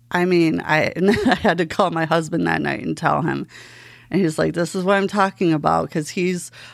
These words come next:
I'm a little bit more of the free spirit and he's a little bit more,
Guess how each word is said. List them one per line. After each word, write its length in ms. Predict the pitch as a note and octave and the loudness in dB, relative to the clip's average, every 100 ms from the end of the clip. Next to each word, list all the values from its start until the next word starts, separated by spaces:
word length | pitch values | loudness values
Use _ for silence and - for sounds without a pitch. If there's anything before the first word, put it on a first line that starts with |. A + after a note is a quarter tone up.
| - | -2
I'm 180 | F3 G3+ | 2 4
a 80 | G3+ | 4
little 220 | F#3+ F#3 | 4 4
bit 140 | F3+ | 2
more 240 | E3+ E3+ E3+ | 2 2 2
of 100 | E3+ | 0
the 100 | D3+ | -4
free 300 | - E3 D#3 | -2 -2 -2
spirit 500 | - E3 D#3 E3+ D#3 | -4 0 2 2 2
and 100 | D#3 | 0
he's 240 | D#3+ D#3 | 0 0
a 40 | |
little 180 | D3+ D3+ | -2 -2
bit 160 | D#3 D3+ | -2 -2
more, 380 | D3+ D3+ E3 | 0 0 0